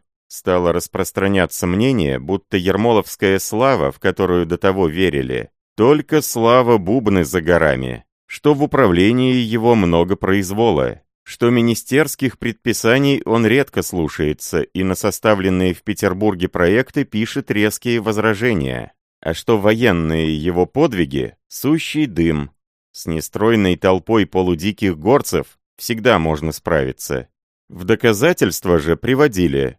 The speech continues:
что он унимает и держит горцев в страхе при помощи такого запущенного и плохо обученного войска,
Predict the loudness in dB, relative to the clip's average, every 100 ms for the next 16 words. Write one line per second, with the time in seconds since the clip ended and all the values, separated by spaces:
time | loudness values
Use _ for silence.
0 | _ -20 0 2 2 2 2 4 2 2
1 | 2 2 2 -2 -6 -8 -4 0 0 0
2 | -6 -4 2 2 2 -2 -4 -16 -14 -2
3 | 2 2 2 -4 -6 -8 -8 -2 0 0
4 | 0 -2 -2 0 2 2 0 0 -2 -4
5 | -2 0 0 2 0 0 0 2 2 2
6 | 2 -2 -2 0 2 2 2 0 -2 -2
7 | -4 -4